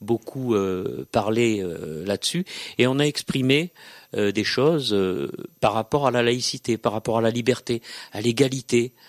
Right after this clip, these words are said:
à la fraternité. Euh, on a vu des gens dans la rue qui, qui étaient très différents, très, très différents,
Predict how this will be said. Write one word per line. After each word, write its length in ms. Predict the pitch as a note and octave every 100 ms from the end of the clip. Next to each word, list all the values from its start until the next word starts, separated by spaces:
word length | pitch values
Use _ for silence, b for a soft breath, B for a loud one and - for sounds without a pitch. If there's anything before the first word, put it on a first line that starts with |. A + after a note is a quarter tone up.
| B -
à 80 |
la 80 | G2
fraternité. 800 | - B2 - B2 B2 - G2 A#2+ B B B B -
Euh, 720 | G2 F#2 F2+ F2 F2 F2 - - -
on 220 | - A#2+
a 60 | A#2+
vu 180 | B2 C3+
des 100 | A2
gens 200 | C#3 B2+
dans 120 | G#2
la 100 | F#2+
rue 200 | B2 F3+
qui, 160 | - - B -
qui 80 | -
étaient 140 | A#2+
très 180 | - C#3+
différents, 500 | A#2 G#2 A2 A#2+ A#2+ b b b b
très, 180 | - D#3
très 160 | - A2+
différents, 520 | G#2+ - G2+ F#2